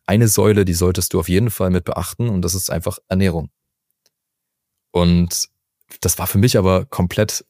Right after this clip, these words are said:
das Neuland. Also ich bin nie auf die Idee gegangen, dass es überhaupt einen Zusammenhang zwischen meinem Lebensstil und meinen Symptomen geben könnte.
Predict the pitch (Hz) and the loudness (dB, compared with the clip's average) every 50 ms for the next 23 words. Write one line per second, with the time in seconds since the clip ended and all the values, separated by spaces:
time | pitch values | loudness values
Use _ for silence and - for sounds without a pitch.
0 | _ - 92 90 92 90 92 104 101 87 82 80 80 - - 82 80 85 - - | _ -8 -4 0 2 4 4 4 4 2 0 -2 -4 -8 -8 -8 -8 -6 -2 2
1 | 98 101 120 151 165 170 139 120 - - 117 110 110 110 110 98 90 90 95 92 | 4 6 6 8 6 6 4 0 0 0 2 2 4 4 4 4 2 2 2 0
2 | 95 - - - - - 95 107 131 139 - - 92 98 - - 98 104 110 104 | -2 -2 -6 -6 -4 -2 -2 -2 -2 -2 0 0 0 0 0 0 0 2 2 2
3 | 95 95 - - - 101 - 92 90 87 85 87 87 85 87 95 117 151 151 - | 2 0 -2 -4 -6 -4 -2 0 0 2 2 0 0 0 2 2 2 2 0 -2
4 | - - 147 139 135 - 110 107 - 101 98 95 92 95 92 - 101 95 85 85 | -2 0 0 0 0 0 -2 -2 0 0 0 0 0 0 0 0 0 0 0 0
5 | 82 80 78 82 - - 80 80 87 95 | -2 -4 -6 -6 -6 -6 -6 -6 -8 -10